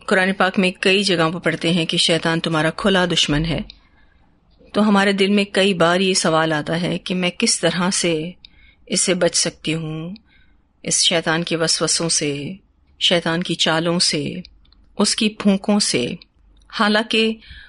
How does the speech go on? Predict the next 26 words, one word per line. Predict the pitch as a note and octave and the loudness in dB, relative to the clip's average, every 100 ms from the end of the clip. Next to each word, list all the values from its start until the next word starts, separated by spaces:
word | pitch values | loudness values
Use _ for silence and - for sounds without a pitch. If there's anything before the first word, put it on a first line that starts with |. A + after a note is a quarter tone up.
| - | -4
وہ | G3+ G#3 | 2 4
نہیں | G3 G#3 B3 | 6 6 4
چھوڑتا | B3 B3 A3+ A3+ A3 | 4 2 2 2 0
ہم | G#3+ G#3+ | 2 2
میں | G#3+ | 2
سے | G#3+ | 0
کسی | G#3+ - - | -2 -4 -2
ایک | F#3+ G3 | -2 0
کو | G#3+ | -2
بھی | G3+ - | -2 -2
ایک | G3 G#3 G#3+ - - | 0 0 -2 -8 -2
پلک | E3+ F#3 G#3+ - - | 2 2 0 -6 -4
جھپکنے | - G3+ F#3 - F3+ | -2 -2 -4 -4 -4
تک۔ | - - - - _ - - - - - _ _ _ _ _ _ _ _ _ _ _ | -4 -8 -12 -12 _ -20 -20 -20 -20 -20 _ _ _ _ _ _ _ _ _ _ _
تو | - G#3+ G#3 | -8 -6 -2
ہم | G#3+ A3 | -2 0
سب | B3 A#3+ | -2 0
نے | C4+ D4 | 0 2
جو | A#3+ | 0
ہے | F#3+ F3 - | 0 0 0
اس | G3 | -4
بات | F#3 E3 - | -2 -2 -2
کا | G3 | -4
خیال | - E3+ D#3+ | 0 2 2
کرنا | E3+ D3 D#3 G#3+ | 0 0 2 2
ہے | F#3+ | 0